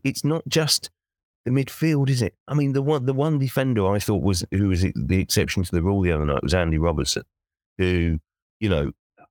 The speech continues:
I mean, massive credit to him. What a player and what a, what a mentality that he's, he's kept motoring and he's kept going. Whereas Alexander-Arnold has struggled for confidence,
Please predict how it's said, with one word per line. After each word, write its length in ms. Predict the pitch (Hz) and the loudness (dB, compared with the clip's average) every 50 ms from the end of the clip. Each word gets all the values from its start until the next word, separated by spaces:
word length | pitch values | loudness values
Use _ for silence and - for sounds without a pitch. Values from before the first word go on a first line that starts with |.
| - | -8
I 100 | 110 107 | -4 -2
mean, 280 | 104 107 104 101 101 82 - | 0 0 0 0 -2 -2 -2
massive 400 | 110 123 113 98 - 95 82 - | -2 -2 0 -2 -2 -2 -4 -2
credit 300 | - 101 90 80 76 - | 0 0 0 0 0 0
to 100 | - 76 | 0 0
him. 220 | 80 87 78 69 65 - | 0 0 0 -2 -2 -2
What 240 | 95 110 107 - | 0 0 0 0
a 40 | 78 | -2
player 440 | 76 - - 85 82 78 67 62 - - _ - | -4 -2 -2 0 0 0 -2 -4 -8 -10 _ -4
and 140 | 78 85 90 | -2 0 0
what 240 | 92 71 65 82 | 2 2 2 0
a, 100 | 80 - - | 0 -2 -2
what 200 | - 90 92 - | -2 0 0 0
a 40 | 76 | 0
mentality 640 | 80 80 80 76 - 87 85 82 82 80 80 - - - _ _ _ _ _ _ _ - | 0 0 0 -2 -2 0 0 0 0 -2 -4 -8 -12 -16 _ _ _ _ _ _ _ -6
that 120 | 73 - | -2 0
he's, 320 | 85 101 101 95 87 - - | 0 0 0 0 -2 -2 -2
he's 220 | 87 95 92 - | 0 0 0 0
kept 240 | - - 90 - - | -2 -2 -2 -2 0
motoring 440 | 82 82 80 80 - - 73 67 67 | 0 0 0 0 -2 -4 -4 -2 -2
and 80 | 69 | 0
he's 140 | 80 85 80 | 0 -2 -2
kept 240 | - - 82 - - | -2 -4 -4 -2 -2
going. 400 | - 85 78 67 67 65 - - - _ _ _ _ _ _ | -2 0 0 0 -2 -4 -4 -6 -8 _ _ _ _ _ _
Whereas 240 | - 92 90 80 - | -4 -2 -2 -2 -2
Alexander-Arnold 920 | - 95 92 85 80 95 98 107 107 98 98 90 82 78 73 71 69 67 | -2 -2 -2 -2 -2 0 0 0 0 0 0 0 0 -2 -2 -4 -4 -2
has 120 | 71 69 - | -2 -2 0
struggled 380 | - - 73 73 - - - | 0 0 0 0 0 -2 -2
for 80 | - - | -2 -2
confidence, 580 | - - 62 67 - - 67 73 - - - | -2 -2 -2 -2 -2 0 0 0 0 -2 -4